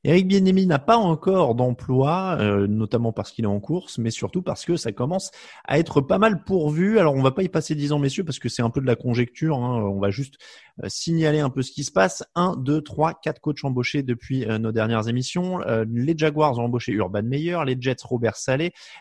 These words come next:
les Chargers Brandon Staley, c'est tout frais, hein, c'était dans la nuit de dimanche à lundi. Et puis les Falcons, les Falcons, pardon, quelques jours plus tôt, ont pris Arthur Smith.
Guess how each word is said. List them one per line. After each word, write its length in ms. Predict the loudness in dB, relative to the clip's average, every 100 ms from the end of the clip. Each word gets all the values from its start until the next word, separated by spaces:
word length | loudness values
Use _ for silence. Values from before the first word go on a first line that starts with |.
| -4
les 400 | -2 2 2 0
Chargers 480 | 0 0 0 -2 -2
Brandon 360 | -2 0 0 -2
Staley, 360 | -2 0 0
c'est 160 | -4 -8
tout 160 | -8
frais, 340 | -10 -4 -4 -2
hein, 140 | -8
c'était 380 | -8 -10 -4 -4
dans 120 | -2
la 120 | -4 -4
nuit 100 | -6
de 60 |
dimanche 260 | -8 -10 -6
à 40 |
lundi. 300 | -4 -2 -4 -8 -20 -14
Et 80 | -12
puis 160 | -4
les 40 | -2
Falcons, 300 | -2 -2 -6 -8 -8
les 160 | -4 -2
Falcons, 400 | -4 -2 -2 -2 -4
pardon, 280 | -4 -4 -6
quelques 280 | -10 -6 -4
jours 180 | -4
plus 160 | -8 -6
tôt, 240 | -4 -4 -6
ont 80 | -6
pris 220 | -4 -6 -8
Arthur 320 | -10 -8 -10
Smith. 520 | -10 -6 -4 -4 -8